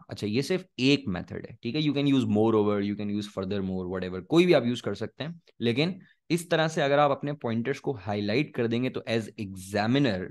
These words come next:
चेक करना आसान होगा मेरे लिए, मुझे ढूंढना नहीं पड़ेगा। वैसे ही आपको पता है इस्लामियात is all about writing with, like, very good speed। तो आपको पता है आप तेज लिखना शुरू करेंगे, आपकी राइटिंग ने बन जाना है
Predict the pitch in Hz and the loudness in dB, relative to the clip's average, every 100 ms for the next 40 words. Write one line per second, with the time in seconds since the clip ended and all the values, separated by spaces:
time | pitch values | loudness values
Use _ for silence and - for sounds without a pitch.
0 | 117 _ _ _ _ _ - 135 135 120 | -12 _ _ _ _ _ 0 0 0 -2
1 | 113 120 123 104 - 110 113 95 87 92 | 0 -2 -4 -8 -6 -2 -2 -2 -6 -8
2 | - - - 95 101 113 82 101 107 107 | -12 -12 -12 -8 -6 -6 -6 -2 0 2
3 | 123 120 110 90 85 90 90 98 - 117 | 2 2 0 -4 -8 -8 -6 -6 -2 -2
4 | - 110 107 113 110 101 95 104 107 101 | -2 -4 -2 -2 -4 -6 -4 -4 -6 -4
5 | 101 101 98 98 95 95 92 104 98 87 | -2 0 -2 -2 -4 -6 -6 -4 -6 -8
6 | - - _ _ - 95 92 92 87 85 | -16 -20 _ _ -8 -6 -8 -12 -10 -2
7 | 101 117 131 117 87 - - 90 - _ | 2 6 6 4 0 -4 -14 -16 -18 _
8 | _ _ _ _ _ 127 120 123 123 127 | _ _ _ _ _ 4 4 4 4 6
9 | 135 - - 120 120 123 123 127 127 120 | 4 4 2 0 2 -2 -2 -2 0 0
10 | 117 113 113 107 101 - 104 95 90 107 | 2 0 2 2 0 -2 -4 -2 -2 -4
11 | 104 95 98 101 101 | -4 -4 -4 -2 -4